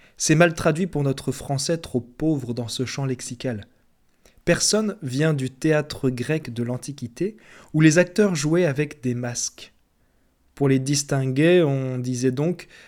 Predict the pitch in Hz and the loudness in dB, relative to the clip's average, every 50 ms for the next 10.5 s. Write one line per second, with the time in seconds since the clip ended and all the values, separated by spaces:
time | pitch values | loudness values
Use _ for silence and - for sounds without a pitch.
0 | - _ _ _ _ _ - 165 160 160 - - - 151 139 123 117 120 127 _ | -20 _ _ _ _ _ 2 2 2 2 0 -2 -2 -2 -2 -2 -4 -8 -10 _
1 | _ _ _ _ _ _ _ _ _ _ _ - 135 135 139 151 156 151 - _ | _ _ _ _ _ _ _ _ _ _ _ -4 -2 -2 -2 -2 -4 -6 -12 _
2 | _ _ _ _ - - - - 143 127 113 104 - - 135 127 - - 143 139 | _ _ _ _ -12 -8 -4 -4 -2 -2 -4 -8 -8 -6 -6 -4 -2 0 0 0
3 | 139 131 143 170 170 165 - - 165 156 151 139 139 139 147 151 160 - 156 147 | 0 0 -2 -2 -4 -4 -2 0 0 0 2 2 2 2 2 2 0 -2 -2 0
4 | 147 143 139 135 - - - 160 151 139 120 - - 127 117 113 104 - - _ | 2 2 2 0 0 -2 -4 -4 -2 -4 -4 -4 -4 -6 -6 -6 -8 -12 -16 _
5 | _ _ _ _ _ _ _ _ _ _ _ - 139 139 175 185 170 139 - - | _ _ _ _ _ _ _ _ _ _ _ -4 0 4 4 4 4 2 -2 -8
6 | - _ _ _ - 143 123 120 139 143 139 139 135 139 135 135 - - - 151 | -16 _ _ _ -12 -10 -8 -2 -2 0 0 2 0 0 -2 -2 -4 -6 -6 -6
7 | 143 147 - 139 123 117 - - - 143 143 151 - 143 135 127 - - 143 131 | -6 -6 -6 -6 -6 -6 -8 -6 -4 -4 -6 -4 -4 -4 -4 -4 -2 -4 -4 -4
8 | - - - - 151 151 160 165 165 - - 151 139 131 131 135 139 143 147 156 | -2 -2 -2 -2 0 0 0 -2 -2 -4 -4 -4 -4 -2 0 0 0 0 -2 -4
9 | - _ - 156 156 147 143 135 120 117 123 127 131 139 139 139 - _ _ _ | -6 _ -4 -4 -2 0 0 -2 -2 -2 -2 -2 -2 -2 -4 -4 -8 _ _ _
10 | _ _ - 139 135 127 123 123 113 107 | _ _ -6 -4 -4 -2 -2 -4 -6 -6